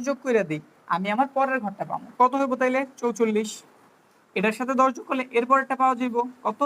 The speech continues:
চুয়ান্ন। এটার সাথে যদি দশ যোগ করি, তার পরেরটা পাওয়া যাইব। ব্যাস, হয়ে গেছে। এরপরটা আবার সাধারণ অন্তর বের করতে বলছে, তো প্রক্রিয়া আগের মতোই, মাইনাসের টু থেকে সামনেরটারে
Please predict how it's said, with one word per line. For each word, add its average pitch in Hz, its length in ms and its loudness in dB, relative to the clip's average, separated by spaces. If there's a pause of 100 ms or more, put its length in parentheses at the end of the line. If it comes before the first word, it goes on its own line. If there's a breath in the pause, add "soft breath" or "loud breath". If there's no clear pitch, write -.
(120)
চুয়ান্ন। 226 300 2 (520)
এটার 208 180 -2
সাথে 254 200 2
যদি 262 180 -4
দশ 247 160 2
যোগ 262 180 -6
করি, 247 140 0 (140)
তার 262 220 6
পরেরটা 262 360 0
পাওয়া 233 200 4
যাইব। 220 160 -2 (380)
ব্যাস, 247 240 -2
হয়ে 226 220 0
গেছে। - 200 -14 (1160)
এরপরটা 262 420 6 (400)
আবার 214 280 4
সাধারণ 240 320 2
অন্তর 233 220 0
বের 226 160 2
করতে 233 240 -2
বলছে, 220 200 -2 (120)
তো - 60 -16 (100)
প্রক্রিয়া 269 340 2
আগের 247 220 0
মতোই, 233 260 0 (1040)
মাইনাসের 202 540 4 (180)
টু 226 80 -4 (160)
থেকে 190 320 0 (1300)
সামনেরটারে 220 580 0